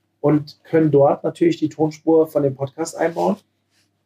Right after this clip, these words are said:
was auch wieder Zulauf bringt, wieder neue Abonnenten. Auch mit jeder weiteren Folge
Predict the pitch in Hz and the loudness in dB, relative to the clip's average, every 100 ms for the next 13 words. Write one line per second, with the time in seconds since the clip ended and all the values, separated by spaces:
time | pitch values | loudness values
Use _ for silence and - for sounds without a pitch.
0 | _ _ _ _ _ _ _ - 147 143 | _ _ _ _ _ _ _ -4 0 0
1 | 170 180 160 - 175 185 - 185 180 165 | 0 0 0 2 2 2 2 0 0 0
2 | 160 160 151 147 151 165 190 185 151 160 | 2 4 4 4 2 2 -2 -4 -4 -4
3 | 151 180 208 214 180 156 190 185 165 - | -4 0 2 2 2 0 0 -2 -6 -2
4 | 180 170 160 220 | 2 2 2 0